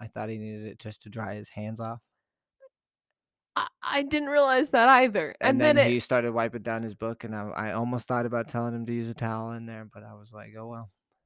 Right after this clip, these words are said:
Speaker 2: Yeah, it was, "Oh, well," but it was like, even when I said anything about it, it was like, "No big deal," right?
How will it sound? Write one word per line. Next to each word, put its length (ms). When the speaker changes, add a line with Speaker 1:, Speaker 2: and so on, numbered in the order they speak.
Speaker 2:
Yeah, 320
it 100
was, 260
"Oh, 220
well," 300
but 160
it 100
was 140
like, 380
even 240
when 120
I 80
said 240
anything 380
about 260
it, 80
it 80
was 140
like, 180
"No 220
big 340
deal," 400
right? 260